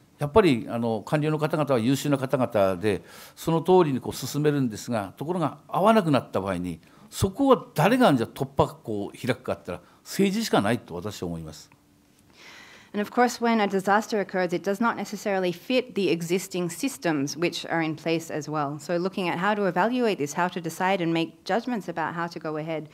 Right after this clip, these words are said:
Speaker 2: well, there may be efforts made by bureaucrats and experts and so on.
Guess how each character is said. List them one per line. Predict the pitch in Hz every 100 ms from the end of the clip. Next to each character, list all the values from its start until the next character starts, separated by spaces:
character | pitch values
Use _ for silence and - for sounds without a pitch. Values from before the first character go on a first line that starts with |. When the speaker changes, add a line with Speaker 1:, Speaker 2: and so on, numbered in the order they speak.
| - - - -
Speaker 2:
well, | 220
there | 220 214
may | 202 214
be | 214 196 185 175
efforts | 185 214 -
made | 185 180 175
by | 151
bureaucrats | 156 175 202 202 180 175
and | 165
experts | 190 - 190 131
and | 175
so | 170 151
on. | 143